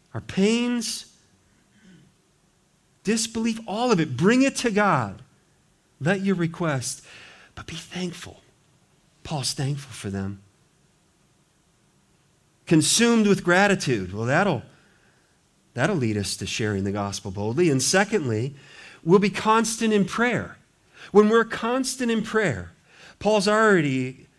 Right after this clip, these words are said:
introduced this a little bit. He's abiding in prayer. Why? He says, "For God is my witness," in verse nine, "whom I serve with my spirit in the gospel of his Son,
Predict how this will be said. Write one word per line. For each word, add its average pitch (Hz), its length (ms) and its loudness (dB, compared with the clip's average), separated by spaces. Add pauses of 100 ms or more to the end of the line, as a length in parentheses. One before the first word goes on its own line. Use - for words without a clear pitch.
(440)
introduced 135 540 0
this 127 180 -2
a 135 60 -4
little 131 220 -2
bit. 156 300 -2 (720)
He's 208 180 -2
abiding 214 580 2
in 147 180 4
prayer. 104 600 -2
Why? 147 560 -6 (1700)
He 202 60 -4
says, 226 280 2
"For 208 120 0
God 226 240 4
is 208 140 0
my 190 140 4
witness," 160 360 0
in 160 120 2
verse 143 260 0
nine, 151 240 0
"whom 175 140 2
I 165 80 2
serve 214 460 2
with 220 220 0
my 196 120 -2
spirit 165 480 0
in 214 160 0
the 220 80 0
gospel 165 420 0
of 131 60 -4
his 123 100 -6
Son, 196 340 -2